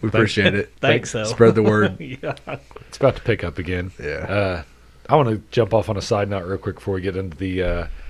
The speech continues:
Speaker 1: Sidetrack
Speaker 3: Lucas
Speaker 1: Nation.
Speaker 3: Oil. Yeah, a little sidetrack nation before we get into Lucas Oil late models. Once again, night one, last night, ends.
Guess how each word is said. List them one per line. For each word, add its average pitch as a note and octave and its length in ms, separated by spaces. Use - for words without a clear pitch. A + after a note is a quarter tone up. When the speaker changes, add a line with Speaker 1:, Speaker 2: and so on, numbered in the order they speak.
Speaker 1:
Sidetrack F#2+ 380
Speaker 3:
Lucas G2 200
Speaker 1:
Nation. G#2+ 160
Speaker 3:
Oil. F#2+ 240
Yeah, G2 140
a - 0
little G2+ 200
sidetrack G2 480
nation F#2+ 280
before G#2+ 160
we G2+ 80
get G2 60
into F#2 100
Lucas F#2+ 240
Oil F#2+ 100
late F#2+ 180
models. F#2+ 360
Once C3+ 300
again, F#2 520
night G2+ 320
one, G#2+ 480
last G2+ 380
night, F#2+ 340
ends. A2+ 540